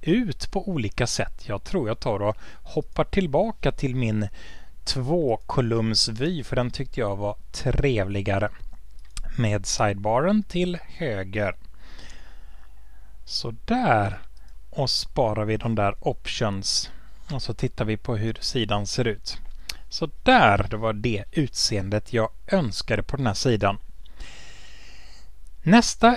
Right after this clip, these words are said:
grej vi ska titta på är funktionaliteten för sidan. Och funktionaliteten löser man ju med hjälp av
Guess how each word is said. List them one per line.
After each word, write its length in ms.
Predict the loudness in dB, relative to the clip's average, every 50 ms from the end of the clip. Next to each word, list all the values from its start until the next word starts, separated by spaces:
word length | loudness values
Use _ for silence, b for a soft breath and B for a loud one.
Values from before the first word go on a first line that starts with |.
| 2 -2 -6
grej 640 | -6 4 8 12 12 12 12 10 8 6 6 4 2
vi 120 | 0 0
ska 200 | 0 2 2 2
titta 420 | 0 0 -2 -2 -2 -2 0 0 0
på 300 | 0 0 0 0 0 0
är 240 | 0 0 2 2 2
funktionaliteten 1700 | 0 -4 -2 0 0 0 0 -2 -2 -2 0 0 2 2 2 2 0 -2 -2 -4 -2 0 0 2 2 2 0 0 4 4 4 6 6
för 100 | 4 2
sidan. 460 | 2 4 4 4 4 4 4 2 0 0
Och 60 | 0
funktionaliteten 1200 | 2 0 0 0 0 0 2 4 4 4 4 4 2 2 4 4 6 6 4 4 4 4 6 6
löser 380 | 4 4 4 4 4 2 2 4
man 180 | 2 2 2
ju 280 | 2 2 2 2 0 0
med 180 | 0 0 2 4
hjälp 440 | 4 4 4 4 4 2 0 -2
av 440 | -4 -4 -2 -2 0 -2 -2 -2 -4